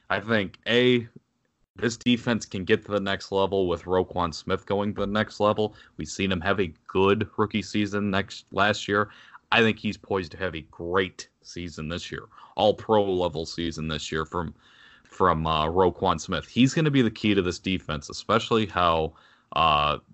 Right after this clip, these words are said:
Chuck Pagano likes to play. I think you're gonna, you're gonna see, uh, Roquan Smith barreling down the middle and running after Aaron Rodgers a couple times this week.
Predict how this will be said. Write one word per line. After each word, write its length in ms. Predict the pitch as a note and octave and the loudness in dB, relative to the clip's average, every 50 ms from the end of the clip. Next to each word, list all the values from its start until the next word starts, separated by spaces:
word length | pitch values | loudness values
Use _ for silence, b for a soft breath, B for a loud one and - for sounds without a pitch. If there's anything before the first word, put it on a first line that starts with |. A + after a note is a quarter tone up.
| _ _ _ _ _ _ _ _ _ _ _ _ _ _ _ _ _ _ _ _ _ | _ _ _ _ _ _ _ _ _ _ _ _ _ _ _ _ _ _ _ _ _
Chuck 260 | - - A2+ G2+ - | 0 0 0 0 0
Pagano 440 | - E2 F2 F#2 G2 G2 F#2+ F2 E2+ | -4 -4 0 2 2 2 2 0 0
likes 220 | E2 F2 F2 E2 - | 0 -2 -2 -2 -6
to 80 | - D#2+ | -16 -16
play. 380 | - - G2+ F#2+ E2 D#2+ E2+ b b b b b b b - | -6 -2 0 2 2 0 -2 b b b b b b b 0
I 80 | B2 | 2
think 160 | C3+ C3+ A2+ | 2 2 2
you're 160 | - B2+ A#2+ B2 | 0 0 0 2
gonna, 120 | A#2+ A#2 A#2 - | 0 0 0 0
you're 120 | C#3 D#3+ | 0 2
gonna 160 | E3 D#3 C3+ | 2 2 0
see, 400 | A#2+ - - A#2+ A#2 A2+ G#2 F#2+ D2+ - _ | 0 0 0 2 2 2 2 -2 -8 -10 _
uh, 320 | G#2+ G#2 F#2+ F#2 F2 E2+ | 2 4 4 4 6 4
Roquan 500 | F2 F2 G2 G#2 G2 G2+ - G2 F2+ D#2+ | 4 4 4 4 4 2 0 -2 -2 -2
Smith 320 | - - - G2+ F#2+ F#2+ _ | -4 -2 -2 -2 -2 0 _
barreling 420 | - F#2+ F#2 F#2 F#2 F2+ E2+ E2+ | 2 2 4 4 2 2 -2 -2
down 200 | D#2+ F2+ F2 F2 | -2 -2 -2 -2
the 60 | E2+ | -4
middle 280 | E2+ F2+ F2+ F2+ E2+ E2+ | -6 -4 -2 -2 -2 -2
and 140 | E2+ F2 D#2 | -4 -6 -6
running 300 | - G2+ F#2 F2+ F2 E2+ | -2 0 0 0 0 -2
after 240 | E2 E2 - - E2 | -4 -6 -4 -4 -4
Aaron 220 | E2 E2 D#2 E2 | -2 -2 -2 -2
Rodgers 360 | E2 E2+ E2 F2+ E2+ F2+ F2+ F2 | -2 -2 -2 -2 -4 -8 -12 -10
a 40 | |
couple 280 | - - - G#2 F#2 F2+ | -10 -4 -4 -4 -4 -4
times 380 | - - F2+ F2 F2+ F2+ E2 - | -6 -2 -2 -2 -2 -4 -6 -8
this 260 | F2+ F2+ E2+ - _ | -8 -8 -8 -6 _
week. 280 | F2+ F#2 F2+ D#2 - | -2 0 0 -2 -6